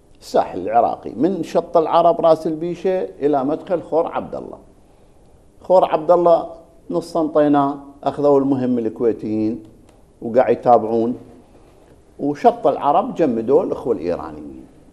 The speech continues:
يعني تمت المضايقة علينا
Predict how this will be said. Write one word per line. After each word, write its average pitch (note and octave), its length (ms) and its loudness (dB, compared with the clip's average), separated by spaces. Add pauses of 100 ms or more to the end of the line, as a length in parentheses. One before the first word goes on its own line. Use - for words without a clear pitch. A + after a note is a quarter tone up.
(120)
يعني D#3+ 400 0 (960)
تمت E3 380 -2
المضايقة D3+ 720 0
علينا E3 720 -2